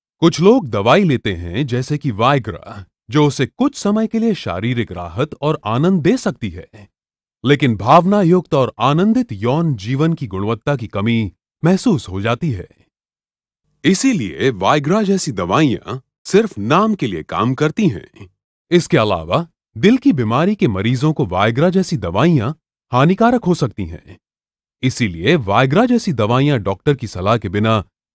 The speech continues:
नहीं खानी चाहिए। ईडी के अलावा कुछ पुरुष मूत्र लीकेज की समस्या यानी कि यूरिनरी इनकॉन्टिनेंस से भी पीड़ित होते हैं।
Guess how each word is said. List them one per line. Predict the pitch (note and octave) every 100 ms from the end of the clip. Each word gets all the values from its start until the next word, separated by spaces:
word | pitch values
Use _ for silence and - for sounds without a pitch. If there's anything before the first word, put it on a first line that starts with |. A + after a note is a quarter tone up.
| _ F#2
नहीं | G2 A2+ D3+
खानी | G2+ D#2+ G2+
चाहिए। | E3 A#2+ F2+ - - G2+ _ _ _ _ _ _ _ _ _ _ _ _ _ _ -
ईडी | F3 D#3 B3+
के | C4
अलावा | F3 D#3 F3 F#3
कुछ | - D#3 -
पुरुष | - B2 D3 -
मूत्र | G2+ F#3 G#3+ B3
लीकेज | D#3+ F#2 B2 B2+ F3+ -
की | A3
समस्या | - F2+ F#2+ - E2+ D#2 D#3+
यानी | C3+ A2+ B2
कि | B2+ A2
यूरिनरी | B2 F#3+ G3 A3+ G#3+ -
इनकॉन्टिनेंस | E3+ D#3 - G3 F#3 A2+ D#2+ F2+
से | C3
भी | B2+ A3+
पीड़ित | C4 G#3+ B2+
होते | G2 F2
हैं। | F#2+ D#2+ -